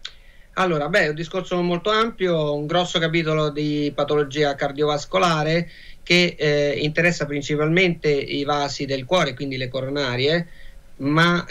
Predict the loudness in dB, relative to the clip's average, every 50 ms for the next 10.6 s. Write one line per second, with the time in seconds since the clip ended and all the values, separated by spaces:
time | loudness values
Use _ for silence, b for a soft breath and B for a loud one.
0 | -10 -2 2 2 4 4 2 2 0 0 0 0 0 0 2 2 2 0 -2 -2
1 | -2 -2 0 0 2 0 0 0 -2 0 0 0 -2 -2 -2 0 0 0 0 -2
2 | -4 0 0 -2 0 -2 -4 -4 -4 -6 -2 -2 -2 -2 -2 -4 -4 -4 -4 0
3 | 0 0 2 2 0 -2 -4 -6 -8 b b b b b b b -20 -18 -18 -14
4 | -6 -4 -4 -4 -2 -2 0 2 2 2 2 2 0 -2 -2 0 0 0 0 -2
5 | -2 -4 -6 -6 -6 -4 -2 -2 -4 -4 -4 -4 -2 -4 -4 -4 -4 -6 -6 -6
6 | -8 -10 -12 -4 -2 -2 0 0 -2 0 0 0 2 4 4 2 2 2 2 2
7 | 2 2 0 -2 -4 0 2 2 4 4 2 2 0 -2 -6 -6 -4 -2 -2 -2
8 | -2 -2 0 -2 -2 -2 -4 -8 -4 -2 -2 -2 -2 -4 -4 -2 -2 -2 -2 -2
9 | 0 2 2 2 2 2 -2 -4 -6 -8 -10 -10 -10 -8 -8 -6 -6 -6 -6 -4
10 | -2 0 0 2 2 2 2 2 2 0 0